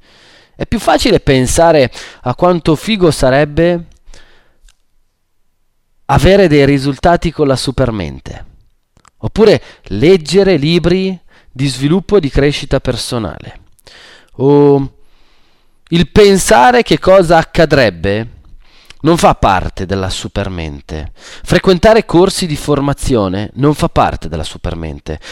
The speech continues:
Ascoltare questo audio non fa parte della supermente. La supermente inizia, come ti ho già detto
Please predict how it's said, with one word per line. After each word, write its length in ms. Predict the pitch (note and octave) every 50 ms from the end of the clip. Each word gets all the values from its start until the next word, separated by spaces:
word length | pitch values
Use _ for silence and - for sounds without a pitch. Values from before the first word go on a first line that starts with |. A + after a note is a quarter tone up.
| - -
Ascoltare 680 | - - - - G3 F3+ - - G3+ G#3 G#3+ G3+ -
questo 440 | - - F#3 - - - E3 D#3+ -
audio 560 | - B2 B2+ B2+ C#3 C#3+ C#3 D3+ E3 E3+ E3+ -
non 200 | - A2+ B2+ C3
fa 140 | B2+ - B2+
parte 420 | - - A2 F#2 E2+ - - E2 D#2
della 160 | D#2 D#2 D#2
supermente. 960 | - - - - - D2+ D2+ D2+ D2+ D2 D2 C#2 - - C#2 D2+ D#2 - _ _ _ _ _ _ _ _ _ _ _ _ _ _ _ _ _ _ _ _ -
La 100 | A#2 A#2+
supermente 640 | - F#3+ E3 E3+ E3+ D#3 G3 G#3+ G#3 - D3 - -
inizia, 600 | C3+ B2+ C3 D#3 F3 - - - - G#2+ F#2 -
come 220 | - A2 A2 G#2+
ti 120 | - - A#2+
ho 40 |
già 140 | A2 G#2 G2+
detto 480 | F#2+ A#2 A#2+ - _ - A2 G2+ F#2+